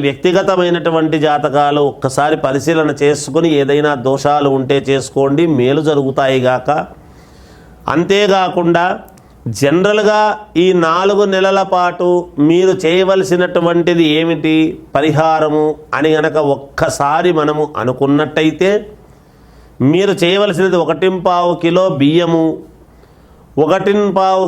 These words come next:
కిలో నువ్వులు, నల్ల నువ్వులు తీసుకువెళ్ళి దానము అనేటువంటిది కనీసము ఒక ఏడు సార్లు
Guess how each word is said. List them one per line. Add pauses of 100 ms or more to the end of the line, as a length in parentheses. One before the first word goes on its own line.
కిలో (300)
నువ్వులు, (100)
నల్ల (140)
నువ్వులు (380)
తీసుకువెళ్ళి (160)
దానము (180)
అనేటువంటిది (640)
కనీసము (760)
ఒక (280)
ఏడు (120)
సార్లు